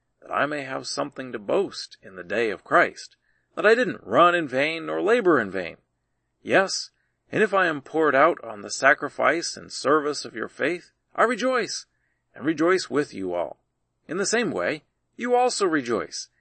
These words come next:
and rejoice with me. But I hope in the Lord Jesus to send Timothy to you soon, that I also may be cheered up when I know how you are doing. For I have no one else like-minded who will truly care about you.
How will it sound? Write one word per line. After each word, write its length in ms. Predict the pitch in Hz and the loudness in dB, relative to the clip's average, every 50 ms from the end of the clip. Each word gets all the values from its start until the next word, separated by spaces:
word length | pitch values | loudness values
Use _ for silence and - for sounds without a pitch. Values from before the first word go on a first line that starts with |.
| _ _ - | _ _ -18
and 140 | - 85 82 | -18 -16 -16
rejoice 480 | 82 80 82 117 151 170 160 - - | -12 -6 -2 2 2 2 2 0 -6
with 180 | - 147 - - | -10 -10 -10 -8
me. 340 | 104 120 127 110 80 76 _ _ _ _ _ _ _ _ _ _ _ _ _ _ _ _ _ _ _ _ _ | -6 -4 -4 -4 -6 -8 _ _ _ _ _ _ _ _ _ _ _ _ _ _ _ _ _ _ _ _ _
But 160 | - - 170 | -10 -6 -4
I 120 | 190 190 160 | -2 -2 -2
hope 440 | 127 143 160 135 87 87 - - | -2 0 0 0 0 -2 -6 -14
in 100 | 113 107 | -18 -16
the 80 | 101 95 | -14 -12
Lord 340 | 95 101 107 123 123 110 98 | -8 -4 -2 -2 -2 -2 -4
Jesus 480 | 95 113 131 131 104 - 87 107 104 - | -4 -4 -4 -4 -4 -6 -10 -10 -12 -14
to 100 | - 113 | -14 -12
send 280 | - - 143 143 135 | -10 -10 -10 -10 -10
Timothy 460 | - 123 135 170 190 - - - 85 - | -10 -10 -8 -8 -8 -8 -10 -12 -18 -16
to 120 | - - | -16 -16
you 140 | 98 95 92 | -14 -12 -10
soon, 400 | - - - 104 90 85 85 85 _ _ _ _ _ _ _ _ _ _ _ _ _ _ _ - | -8 -8 -8 -8 -8 -10 -12 -16 _ _ _ _ _ _ _ _ _ _ _ _ _ _ _ -10
that 120 | - - 208 | -4 2 4
I 200 | 208 208 196 170 | 6 6 6 6
also 500 | 143 151 170 190 180 - - 127 107 110 | 6 6 4 4 2 0 -2 -2 -2 -2
may 200 | 123 127 135 135 | 0 -2 -2 -2
be 160 | 135 143 139 | -4 -8 -10
cheered 420 | - - - 170 185 208 202 202 | -10 -8 -2 0 2 2 4 4
up 280 | 226 240 226 151 - _ _ _ | 4 4 2 2 -2 _ _ _
when 160 | - 123 127 | -12 -8 -4
I 120 | 127 131 131 | -4 -4 -2
know 260 | 135 160 180 175 151 | -2 -2 -2 0 0
how 160 | 143 147 147 | 0 0 -2
you 140 | 143 135 139 | -2 -2 -2
are 80 | 135 127 | -2 -2
doing. 420 | 110 98 127 143 127 98 82 82 _ _ _ _ _ _ _ _ _ _ _ _ _ _ _ _ | -2 0 0 0 0 0 -2 -6 _ _ _ _ _ _ _ _ _ _ _ _ _ _ _ _
For 120 | - 190 | -4 0
I 100 | 160 131 | 0 0
have 140 | 107 90 80 | 0 -2 -6
no 160 | 85 87 92 | -6 -6 -4
one 180 | 104 98 85 85 | -4 -4 -2 -2
else 320 | 98 147 170 156 - - | 0 0 0 -2 -4 -8
like-minded 720 | - 98 92 90 - 87 87 95 131 170 170 127 90 82 92 | -8 -8 -8 -8 -10 -8 -4 -2 0 0 0 -2 -6 -6 -8
who 100 | 110 139 | -6 -4
will 120 | 170 175 | -4 -4
truly 400 | - - - 196 240 233 180 127 | -4 -4 -6 -4 -2 0 0 -2
care 300 | - - 127 143 185 220 | -2 -2 -2 -2 0 0
about 400 | 202 131 104 92 92 - - - | 0 0 -2 -4 -6 -6 -10 -12
you. 180 | 98 92 90 | -12 -14 -14